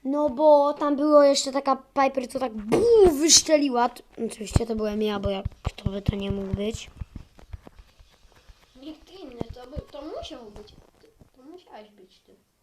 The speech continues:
Speaker 1: Byśmy, ja, miałeś raz tak, że mia-, miałeś całe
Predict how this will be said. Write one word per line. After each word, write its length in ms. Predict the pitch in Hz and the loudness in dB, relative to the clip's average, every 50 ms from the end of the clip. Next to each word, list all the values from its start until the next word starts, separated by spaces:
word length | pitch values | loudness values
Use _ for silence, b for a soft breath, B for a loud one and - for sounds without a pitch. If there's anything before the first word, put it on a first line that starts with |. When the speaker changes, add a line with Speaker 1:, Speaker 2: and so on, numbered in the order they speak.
| _ _ _ b b b b b - - - | _ _ _ b b b b b -20 -8 -4
Speaker 1:
Byśmy, 360 | 254 277 - 311 311 311 294 - | -4 -2 0 0 0 0 -2 -2
ja, 540 | - 262 285 294 285 285 285 240 - 214 262 | 0 2 4 4 4 4 2 0 -2 -2 0
miałeś 460 | 294 302 302 294 277 285 294 294 262 | 0 0 2 2 2 2 2 2 2
raz 280 | 285 269 269 294 277 - | 2 0 0 -2 -2 -4
tak, 180 | - 269 254 | -4 -4 -4
że 80 | 254 277 277 | -2 -2 -2
mia-, 380 | 277 269 269 262 254 254 254 | -2 -2 -2 -2 -2 -4 -4
miałeś 300 | 262 262 262 262 254 247 - | -2 0 0 0 0 -2 -6
całe 320 | - 269 254 254 247 247 | -6 -4 -4 -2 -2 -4